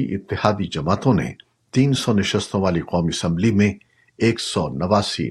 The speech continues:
नशस्तें जीती हैं। हिजब इख्तिलाफ का ब्लॉक दो तिहाई की अहम अक्सरियत से महरूम रहा। अगर वो दो सौ नशस्तें हासिल कर लेती, तो वो युन के कानून साजी के वीटो को खत्म कर सकती थी,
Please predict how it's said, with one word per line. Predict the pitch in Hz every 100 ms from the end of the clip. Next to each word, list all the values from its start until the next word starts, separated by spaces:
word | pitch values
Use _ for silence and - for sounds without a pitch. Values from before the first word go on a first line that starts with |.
| -
नशस्तें | 90 - - - - -
जीती | - 135 -
हैं। | - 57 55 - _ _ _ _ _ _ _ - - - -
हिजब | 127 120
इख्तिलाफ | 135 131 147 151
का | -
ब्लॉक | 113 104 101 - 80
दो | 85 117
तिहाई | 113 110 123
की | 117 - 95 90 - _ _ -
अहम | 101 123 117 - -
अक्सरियत | 104 - 104 104 107
से | - -
महरूम | 62 80 - - 67
रहा। | 76 - - - _ _ _ _ _ - - 117
अगर | 117 143
वो | 120 95 -
दो | 87 123
सौ | 135 - 107
नशस्तें | 80 - 104 - 92
हासिल | 85 80 - -
कर | - 110
लेती, | 117 101 - 87 - _ - - -
तो | 98
वो | 113
युन | 101 117 135
के | 117 110
कानून | 92 98 92
साजी | - 95 101 110
के | - 78
वीटो | 65 73 104 110 131 110
को | - 60 - -
खत्म | - 120 135
कर | 117
सकती | 107 127 - 117
थी, | 117 113